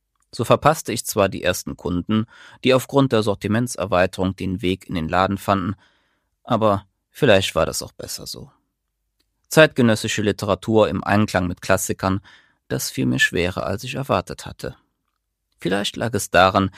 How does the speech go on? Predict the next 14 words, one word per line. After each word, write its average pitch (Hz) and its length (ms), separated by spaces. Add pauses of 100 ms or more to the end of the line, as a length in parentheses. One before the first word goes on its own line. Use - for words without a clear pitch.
(180)
dass - 200
jede 117 240
Generation 98 760
ihren 98 300
Schund - 360
erstmal - 500
aussortieren - 680
musste, - 440 (360)
bevor 92 320
sich - 180
die 76 140
wahren 71 300
Schätze - 380
hervortaten. - 880